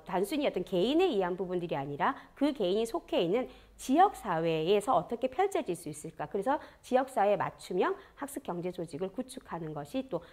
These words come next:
평생학습의 방향이다라고 보시면 좋겠다는 거죠. 그리고 이러한, 어, 지역 맞춤형 학습 경제 조직이 구축되어졌을 때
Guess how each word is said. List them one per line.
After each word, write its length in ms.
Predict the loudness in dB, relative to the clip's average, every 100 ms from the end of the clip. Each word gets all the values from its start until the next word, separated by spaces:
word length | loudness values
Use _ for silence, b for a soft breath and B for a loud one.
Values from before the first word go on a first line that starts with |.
| -10
평생학습의 680 | -6 -4 -2 -4 -6 -10 -10
방향이다라고 920 | -6 -4 -2 -2 -4 -6 -8 -8 -8
보시면 320 | -10 -6 -6
좋겠다는 500 | -8 -12 -10 -10 -10
거죠. 240 | -14 -20 -20 _ _ B B B
그리고 340 | -4 6 6 6 B 2
이러한, 600 | 6 6 6 4 2 -2 B B
어, 280 | 2 4 4
지역 380 | 2 8 10 10
맞춤형 640 | 6 0 -4 0 2 2 0 -14
학습 540 | -4 -4 -2 -4 -4 -4
경제 340 | -4 0 2
조직이 320 | 2 0 -4
구축되어졌을 1080 | -4 -6 -6 -6 0 2 2 0 -4 -6 -8 -2
때 260 | 4 4